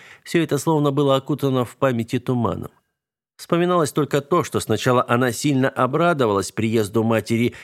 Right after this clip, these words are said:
и особенно её словам, что та хочет забрать дочь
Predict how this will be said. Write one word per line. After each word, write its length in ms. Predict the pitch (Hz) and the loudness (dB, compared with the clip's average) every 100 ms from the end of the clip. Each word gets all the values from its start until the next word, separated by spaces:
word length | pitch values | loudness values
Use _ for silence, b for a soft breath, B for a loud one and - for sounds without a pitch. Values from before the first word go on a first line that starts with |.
| B | B
и 80 | 131 | 0
особенно 480 | 113 135 113 117 | 0 -2 0 0
её 400 | 120 101 117 131 | 0 0 0 0
словам, 420 | 110 123 127 147 127 | 0 0 2 2 0
что 180 | - | -4
та 200 | 117 127 | -2 0
хочет 440 | 110 135 123 127 - | 0 -4 -2 -4 -4
забрать 500 | 123 143 143 147 117 | -2 0 2 0 0
дочь 260 | 113 131 | -2 -2